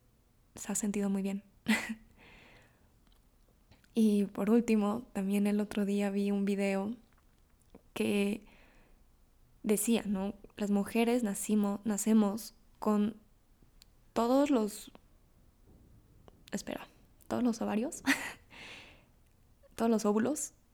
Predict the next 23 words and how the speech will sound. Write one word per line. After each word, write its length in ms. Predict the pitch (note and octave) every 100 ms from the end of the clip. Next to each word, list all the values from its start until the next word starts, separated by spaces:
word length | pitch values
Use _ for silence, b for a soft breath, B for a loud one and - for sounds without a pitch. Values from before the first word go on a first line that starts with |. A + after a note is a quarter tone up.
| _ _ _
que 220 | - A#3
vamos 320 | G3+ G#3 G#3+ G3
a 140 | G3
tener 320 | - G3 F#3+
en 80 | G3+
la 60 | G3+
vida. 200 | G3+ - _ _ _ _ -
Todas 260 | A3 A3+ A3+
las 140 | G3+
veces 240 | G#3+ G#3+
que 100 | G#3+
nos 180 | G3 F#3+
baja, 420 | G3+ G#3+ - A#3+
ya 240 | B3+ G#3 G#3
está 200 | - A3
predeterminado 960 | G#3+ G3 F#3+ G3+ G3 G#3+ G#3+ A3+ B3 B B B B B _
por 420 | A3 A3+ B3 - - _ _ -
el 220 | G3+ G#3+
número 360 | A#3+ A#3+ A#3
con 120 | A3 G3+
el 120 | G3
que 80 | G3
nacimos. 640 | F#3 - G3 - -